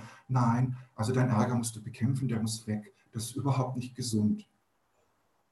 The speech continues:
sind selten, nach meiner Beobachtung, selten in der Lage, klar Position zu beziehen,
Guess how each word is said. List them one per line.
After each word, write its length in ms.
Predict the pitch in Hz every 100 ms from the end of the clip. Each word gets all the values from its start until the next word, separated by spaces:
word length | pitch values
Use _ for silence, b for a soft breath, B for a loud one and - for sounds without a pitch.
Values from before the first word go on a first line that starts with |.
| - - _ _ _ _ _ _ _
sind 240 | - 123
selten, 640 | - 110 131 160 104 90 -
nach 140 | - 87
meiner 280 | 98 113
Beobachtung, 460 | 104 101 - - 95
selten 340 | - 120 131
in 120 | 135 117
der 100 | 98
Lage, 340 | - - 110
klar 280 | 110 107 -
Position 480 | 110 107 110 113 127
zu 100 | 131
beziehen, 460 | - - 113 -